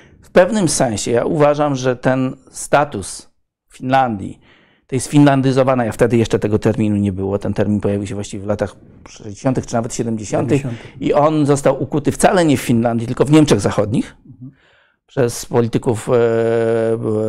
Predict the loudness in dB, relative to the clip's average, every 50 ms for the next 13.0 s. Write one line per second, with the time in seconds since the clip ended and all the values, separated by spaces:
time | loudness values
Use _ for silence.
0 | -2 -2 0 0 0 0 0 0 2 2 2 0 0 -2 -6 -8 -10 -12 -12 -12
1 | _ _ _ _ _ _ _ _ _ _ _ _ _ -6 -2 0 2 2 2 2
2 | 0 0 0 0 0 0 2 2 2 0 0 0 -2 2 2 2 2 2 -2 -4
3 | -4 -6 -6 -6 -6 -4 -4 -4 -4 -2 -4 -4 -2 -2 -4 -4 -6 -8 -10 -12
4 | -10 -10 -10 -10 -6 -6 -6 -6 -6 -6 -6 -6 -8 -10 _ _ _ _ _ _
5 | _ _ _ _ _ _ _ _ _ _ _ _ _ _ _ _ -2 0 0 2
6 | 2 2 2 2 2 0 0 0 0 0 0 0 0 0 0 -2 -2 -4 -8 -8
7 | -16 _ _ _ _ _ _ _ _ _ _ _ _ _ _ -10 -10 -8 0 0
8 | 2 2 2 0 0 0 0 0 0 0 -2 -2 -4 -8 -10 -12 -4 -2 -2 -2
9 | 0 -2 0 0 0 2 0 0 -2 -4 -2 0 0 0 0 -2 -6 -6 -4 -4
10 | -4 -4 -4 -6 -10 -8 -4 0 2 2 2 2 0 0 2 2 2 2 2 2
11 | 2 0 -2 -2 -2 -2 0 0 -2 -2 -2 -2 -4 -4 -6 -8 -10 -8 -8 -10
12 | -8 -8 -6 -8 -8 -8 -10 -14 -16 -12 -8 0 0 0 0 0 -2 -4 -4